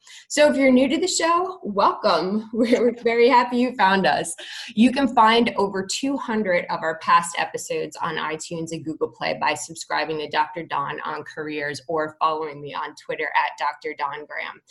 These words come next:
If you're a longtime listener, we very much appreciate your ongoing support. And speaking of veteran listeners and just overall fun and positive people, I'm excited to welcome my next guest, Bob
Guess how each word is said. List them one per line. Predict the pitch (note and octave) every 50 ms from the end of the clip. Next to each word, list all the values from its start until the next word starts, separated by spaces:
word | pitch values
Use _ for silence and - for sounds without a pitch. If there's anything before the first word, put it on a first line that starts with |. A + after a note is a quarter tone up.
| - - - - _
If | - G3 -
you're | F#3 F#3 F3
a | F3
longtime | F#3+ G3 A#3+ F#4+ F#4+ D#4+ - - F3 E3+ E3 D#3+
listener, | D#3 D#3 - - - D#3+ D#3+ D#3 E3 F3 -
we | G3+ G3+ A3 B3 B3 G3 F3+ F3+
very | G#3 G#3 A3 A3 G#3 G3+ G3+ F#3+
much | F#3 F3+ F3+ F3+ F3+
appreciate | - G3 G3 F#3 F3+ - F#3 E3 D#3+ D#3+ -
your | - F3 - -
ongoing | - E3 E3 E3+ E3 E3 E3 E3 E3 D#3 D#3+ E3+
support. | - - - E3+ - _ _ D#3+ D3+ D3 - - _ _ _ _ - - - _
And | G#3 G#3
speaking | - - - F4+ F#4 F#4 F#4 D#4 C4+ B3
of | G#3+ F3+
veteran | F3 G3 F#3+ F#3 F3+ F3 E3 D#3+
listeners | D#3 D#3 D#3 - - D#3 D3+ D#3 D3+ D#3+ D#3+ - _ _ _ _ _ _ -
and | F#3 F#3+ F3+ E3+ E3+ E3 - - F3+
just | D3+ E3 G3+ G3+ G3+ G3+ G3+ - - _ _ _ _ _
overall | B3 C4 D4 A#3 C4 B3+ A3+ G#3 G3 G3
fun | G3 - - G#3+ F#3+ F3+ F3+ F3
and | D3+ E3+ F3 E3+
positive | - F3 D#3+ E3 E3 E3 D#3+ E3+ D#3 -
people, | - - E3 D3+ - - D#3+ D#3 - -
I'm | F3 G3 G#3 G#3
excited | G3+ - - - A#3+ A#3 A3+ A#3+ A3+
to | - -
welcome | F3+ F3+ F3+ F3+ F3+ E3+ E3+ E3+
my | E3 D#3+
next | E3 E3 E3 E3 E3+ - - -
guest, | - D#3+ D#3 D#3 - _ _ _
Bob | E3 D#3 D#3 -